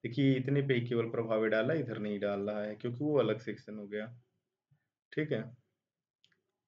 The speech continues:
फिर insert में हम आ जाते हैं। insert में text from file, ये दूसरी फाइलों से text add करने के लिए प्रयोग की जाती है।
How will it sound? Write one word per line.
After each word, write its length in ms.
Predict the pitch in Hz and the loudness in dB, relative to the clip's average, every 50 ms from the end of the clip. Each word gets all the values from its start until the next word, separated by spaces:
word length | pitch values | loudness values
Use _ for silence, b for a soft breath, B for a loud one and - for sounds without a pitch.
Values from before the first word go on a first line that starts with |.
| _ _ _ _ _ _ - | _ _ _ _ _ _ 6
फिर 80 | 139 | 8
insert 400 | 139 135 135 135 151 156 160 160 | 8 8 8 8 8 8 6 6
में 120 | 160 156 147 | 4 2 2
हम 120 | 147 147 | 2 4
आ 80 | 143 139 | 4 6
जाते 300 | 139 143 139 139 143 156 | 6 6 6 4 4 2
हैं। 140 | 151 135 123 | 2 2 0
insert 300 | 120 123 131 127 - 139 | 4 6 6 6 6 4
में 120 | 139 135 | 2 2
text 300 | 135 127 123 123 - - | 2 2 2 2 -2 -4
from 220 | - 131 123 127 123 | -2 -2 -2 -2 0
file, 320 | 123 117 104 104 101 107 127 | 0 2 2 2 0 -2 -2
ये 120 | 131 131 | -2 -2
दूसरी 300 | 127 135 135 139 160 165 | 0 0 0 2 0 4
फाइलों 300 | 170 156 139 139 143 147 | 6 6 6 6 4 2
से 140 | 143 147 135 | 2 0 0
text 320 | 139 131 123 117 120 - 120 | 2 0 0 0 0 2 2
add 220 | 113 110 117 113 | 4 4 4 2
करने 240 | 117 113 113 113 110 | 2 2 2 -2 -4
के 100 | 117 135 | -2 0
लिए 140 | 139 139 135 | 0 0 0
प्रयोग 320 | 117 110 104 104 104 - | 0 -2 -2 -2 -4 -6
की 80 | - 101 | -6 -4
जाती 360 | 110 104 101 104 - 113 107 | -2 -4 -4 -4 -6 -6 -6
है। 140 | 104 104 | -6 -6